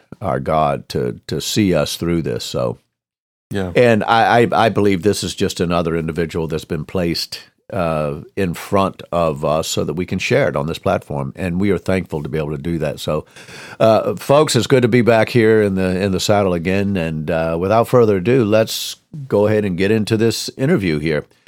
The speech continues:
Speaker 1: I believe the first question that is going to be asked is, if you were to get, uh, this virus, uh,
Speaker 2: Mm-hmm.
Speaker 1: this was asked to the doctor, what should you do? So with that in mind, uh, you ready, Ben?
Speaker 2: Oh, yeah.
Speaker 1: All right, here we go.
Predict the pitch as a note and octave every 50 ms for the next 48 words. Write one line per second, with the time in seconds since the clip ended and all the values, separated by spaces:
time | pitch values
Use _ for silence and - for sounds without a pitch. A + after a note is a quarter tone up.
0 | - - - - G2+ A2 G#2+ G2 A#2+ C3+ D#3+ F3 E3 C3+ - - C3+ C3+ - -
1 | - A#2 G#2+ G#2 - - A2 G#2 G#2 G2+ G2+ F#2+ F2+ F2+ F2 E2+ - F#2 F#2+ F#2
2 | F2 E2 E2+ E2+ E2+ F2 F2+ F#2 F2 - - D#2+ D#2 D#2 D#2 E2+ G2 F#2 - -
3 | F#2 G2 A2+ C#3 D3+ C#3+ B2+ B2 A#2+ - - - B2+ A#2+ A#2+ A2 G2+ F#2 F2 G2+
4 | G#2+ A2 F2 - - - _ - - - - - - _ - D#2+ D#2+ D#2 C#2+ C#2
5 | C2+ C#2+ D2 C#2+ E2 F2+ D#2+ - - - - E2+ D#2+ D#2+ D#2 D2+ C#2 C2 C2 -
6 | - - - - _ _ _ _ _ _ _ _ _ _ _ _ G#2+ G#2 D2+ C#2
7 | C2+ C2+ - E2+ E2+ - - - - C#2+ D2+ D#2 - - G2 F2+ D#2+ E2 - -
8 | - - G2+ G2 F2+ D#2+ F2 D2 - D2+ D2 D2 - - D#2+ C#2+ C#2+ E2+ F#2+ B2
9 | F3 F3 - - - C#3+ C3+ A#2+ A2 B2+ B2 G2 F2+ F#2+ D2 G#1 G1+ - - _
10 | _ - - - D#2 D2+ D2+ D2+ D2+ - F#2+ G2 G#2+ G2+ F#2+ G2+ F#2+ F#2+ G#2+ A#2
11 | C3+ C#3+ C3 G#2+ F2 F#2 E2 E2 E2 E2 E2+ E2 E2 D#2 D#2 F2 G2 G#2+ A#2+ A#2+
12 | C3+ D#3 G3 F#3 - - _ G#2 G#2 C3+ F#3 F3+ B2+ G#2 F2+ D#2 G2+ - - A#2+
13 | A#2 B2 B2+ A2+ E2 B1 - - _ _ E2 G2+ G#2+ G#2+ G#2+ F#2 - - -